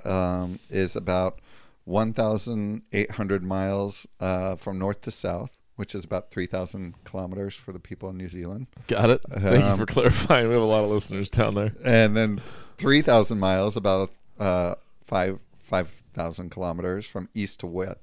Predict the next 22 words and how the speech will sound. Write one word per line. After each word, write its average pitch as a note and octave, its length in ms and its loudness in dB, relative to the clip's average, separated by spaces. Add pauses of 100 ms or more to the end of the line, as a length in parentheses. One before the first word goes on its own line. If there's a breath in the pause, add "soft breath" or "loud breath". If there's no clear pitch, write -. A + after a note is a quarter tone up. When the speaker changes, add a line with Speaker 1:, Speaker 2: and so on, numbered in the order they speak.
Speaker 1:
or F#2+ 220 2
from F#2 200 -6
west F2+ 240 -4
to - 120 -14
east. - 380 -12
Speaker 2:
Got G2 200 4
it. G#2 100 2 (180 soft breath)
Speaker 1:
So, G2 460 4 (180)
um, G2+ 300 2
Speaker 2:
It's - 120 4
big. C#3+ 360 4 (580)
Speaker 1:
it A2 140 2
is G2+ 220 2 (120)
enormous. F#2+ 800 -4 (200)
Speaker 2:
Uh, C#3 100 2
so, D#3+ 320 0
so, D3 520 10
you C#3 140 4
know, F#2+ 220 4 (140)
are A2+ 120 6
we A#2+ 140 6
talking G2 720 0